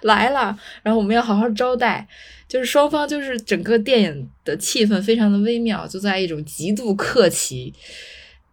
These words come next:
我好久没用“客气”这个词了。他们，他，我觉得他真的是完美的诠释了什么叫客气，就是你认为你为自己感动，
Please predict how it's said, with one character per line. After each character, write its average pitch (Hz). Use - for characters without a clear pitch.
我 156
好 175
久 202
没 175
用 170
“客 -
气” 147
这 147
个 143
词 -
了。 135
他 -
们， 196
他， -
我 160
觉 160
得 170
他 185
真 185
的 180
是 170
完 156
美 170
的 127
诠 -
释 170
了 160
什 -
么 139
叫 160
客 156
气， 185
就 170
是 160
你 175
认 233
为 165
你 151
为 175
自 190
己 147
感 135
动， 123